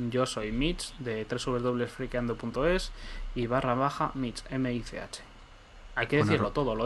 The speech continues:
Speaker 2: con
Speaker 1: dices?
Speaker 2: arroba,
Speaker 1: O
Speaker 2: con
Speaker 1: si lo dices,
Speaker 2: arroba
Speaker 1: lo dices
Speaker 2: delante.
Speaker 1: todo.
Speaker 2: Con arroba delante,
Speaker 1: Con,
Speaker 2: dilo.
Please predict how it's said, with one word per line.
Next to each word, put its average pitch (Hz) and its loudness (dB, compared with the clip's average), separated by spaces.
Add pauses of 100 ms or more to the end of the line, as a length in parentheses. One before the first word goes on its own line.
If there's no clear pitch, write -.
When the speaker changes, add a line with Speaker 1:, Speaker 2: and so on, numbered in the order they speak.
Speaker 2:
con 117 12
Speaker 1:
dices? 110 12
Speaker 2:
arroba, 135 12
Speaker 1:
O 147 4
Speaker 2:
con 135 10
Speaker 1:
si 127 12
lo 131 12
dices, 120 12
Speaker 2:
arroba 139 12
Speaker 1:
lo 156 12
dices 139 12
Speaker 2:
delante. 120 8
Speaker 1:
todo. 107 0 (280)
Speaker 2:
Con 120 2
arroba 131 4
delante, 110 2
Speaker 1:
Con, 131 6
Speaker 2:
dilo. - -4